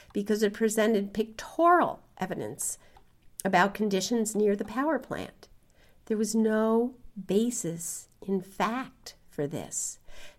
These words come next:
There was no way to know where the picture was taken or if indeed it was a truthful, undoctored photograph. College students were presented with a tweet from the liberal advocacy organization move on dot org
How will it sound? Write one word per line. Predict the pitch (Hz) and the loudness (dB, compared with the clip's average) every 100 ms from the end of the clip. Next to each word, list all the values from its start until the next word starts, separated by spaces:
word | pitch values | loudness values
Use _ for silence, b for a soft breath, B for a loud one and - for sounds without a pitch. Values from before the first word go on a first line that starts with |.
| - | 6
There | 208 | 8
was | 233 226 | 6 2
no | 220 208 214 226 | 4 6 6 6
way | 247 214 214 240 | 4 4 4 2
to | 240 214 | 0 0
know | 208 202 214 170 165 175 | 4 4 4 2 0 -2
where | - 180 175 185 208 220 | -6 -2 2 2 4 2
the | 214 | 0
picture | 208 226 226 220 | -4 -6 -2 -2
was | 220 220 | 0 -2
taken | 233 220 247 220 | 2 2 4 4
or | 196 | 4
if | 190 240 247 | 4 0 2
indeed | 226 214 226 247 254 - | 0 2 0 0 0 0
it | 220 | 0
was | 226 233 | 2 0
a | 226 | -2
truthful, | 220 - - 277 - - 156 135 - | -4 -8 -2 -2 -4 -4 -2 -2 -2
undoctored | 196 226 220 214 214 196 196 | 0 2 4 2 2 -4 -4
photograph. | - 220 214 156 87 - - - - _ b b b b b b - | -2 0 0 -4 -6 -8 -18 -20 -20 _ b b b b b b -4
College | - 285 381 | 6 8 6
students | - - 151 175 226 - - | 4 0 0 0 -2 -6 0
were | 220 | 0
presented | 220 214 202 202 208 | 2 2 4 4 2
with | 208 214 | 2 2
a | 208 | 2
tweet | 220 233 240 | 0 -4 -4
from | - 208 | -4 -2
the | 190 | 0
liberal | 208 214 233 220 - | 0 4 4 2 0
advocacy | 190 214 214 220 208 220 214 - - | -2 0 -2 -6 -6 -4 -4 -4 -2
organization | 220 220 190 190 202 202 196 208 - | 0 0 0 2 0 2 0 -2 -4
move | 175 214 233 226 | -2 2 2 4
on | 214 208 202 196 | 2 2 2 0
dot | 202 175 - - | 0 -2 -2 -4
org | - - 180 175 | -4 -2 -4 -8